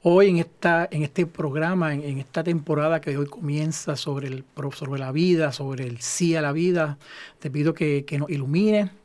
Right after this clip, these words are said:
que lo que aquí se diga en este programa, en estos segmentos, sea lo que tu Espíritu Santo quiere que se escuche. Bendice y proclama con gracia, alegría y realidad las voces de las invitadas en este programa,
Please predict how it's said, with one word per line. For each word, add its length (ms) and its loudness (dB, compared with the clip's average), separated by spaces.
que 100 -4
lo 140 0
que 100 -8
aquí 220 -6
se 180 -2
diga 720 0
en 140 -8
este 200 -8
programa, 600 -4
en 80 -6
estos 260 -12
segmentos, 680 -6
sea 360 -4
lo 140 -2
que 80 0
tu 100 -8
Espíritu 340 -2
Santo 480 0
quiere 240 -4
que 100 -10
se 100 -8
escuche. 460 -10
Bendice 680 0
y 140 2
proclama 680 -4
con 200 -6
gracia, 600 -2
alegría 680 -4
y 220 -6
realidad 520 -6
las 220 -2
voces 320 -4
de 100 -2
las 140 -2
invitadas 480 -6
en 120 -6
este 220 -8
programa, 640 -4